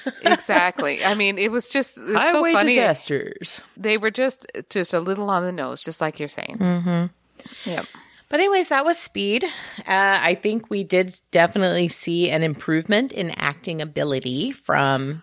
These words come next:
Speaker 1: Point Break.
Speaker 2: And you know what? And I kinda liked his haircut.
Speaker 1: Yeah, I was fine with it. He, he looked, he looked really good in this movie. So anyway, that's week two of, uh,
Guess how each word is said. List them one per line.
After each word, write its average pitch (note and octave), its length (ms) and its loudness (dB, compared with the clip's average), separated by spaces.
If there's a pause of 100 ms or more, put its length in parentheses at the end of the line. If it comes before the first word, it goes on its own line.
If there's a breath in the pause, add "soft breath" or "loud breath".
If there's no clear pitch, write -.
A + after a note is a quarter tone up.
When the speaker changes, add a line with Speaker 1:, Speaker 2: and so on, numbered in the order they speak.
(220)
Speaker 1:
Point - 240 -4
Break. - 400 -4 (460)
Speaker 2:
And F4+ 160 -2
you G4+ 100 0
know F#4 100 2
what? C#4+ 140 2
And D4+ 160 -6
I E4+ 60 0
kinda G4 300 -2
liked G#4 200 -2
his F4+ 120 -4
haircut. C4+ 460 -2 (760)
Speaker 1:
Yeah, C#3 200 4
I C3 40 4
was C3+ 160 -2
fine B2 200 2
with B2 120 -4
it. - 180 -2
He, C#3 260 -2
he D#3 200 0
looked, C#3+ 440 0
he G3+ 200 0
looked E3 320 2
really C#3+ 520 4
good B2 440 0
in C3+ 180 -2
this B2+ 240 -2
movie. - 220 -8 (160)
So - 160 -4
anyway, D3+ 440 2
that's F#3 400 0
week G3 360 -8
two F#3 600 2
of, C#3 640 0
uh, C3+ 580 -2